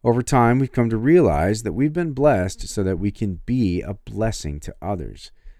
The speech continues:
God honors those who honor him, and he rewards his stewards. Does this mean that only those who honor him will prosper financially, and those who don't won't be successful? Absolutely not. What it means is that when you engage in generosity,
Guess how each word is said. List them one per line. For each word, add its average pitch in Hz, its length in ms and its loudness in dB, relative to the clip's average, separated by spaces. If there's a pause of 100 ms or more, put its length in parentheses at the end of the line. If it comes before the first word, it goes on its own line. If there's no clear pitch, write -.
(160)
God 92 200 2
honors 107 360 4
those 82 260 0
who 80 140 -4
honor 80 180 -2
him, 87 380 -2 (180)
and 113 100 0
he 135 80 4
rewards 104 600 0
his 107 120 -4
stewards. 107 640 0 (400)
Does 95 160 -2
this 110 160 -6
mean 113 160 4
that 104 140 4
only 113 280 4
those 104 300 4
who 98 140 -2
honor 90 180 0
him 90 220 0
will 101 100 0
prosper 85 480 -4
financially, 101 800 0 (240)
and 98 120 -2
those 98 220 4
who 98 100 -2
don't 110 520 0
won't 87 240 -6
be 69 100 -10
successful? - 680 -8 (340)
Absolutely 151 560 2
not. 151 400 2 (300)
What 110 160 4
it 92 80 0
means 107 720 0
is 104 160 -4
that 98 220 -2
when 135 180 0
you 190 120 2
engage 92 400 2
in 90 80 -4
generosity, 78 800 -2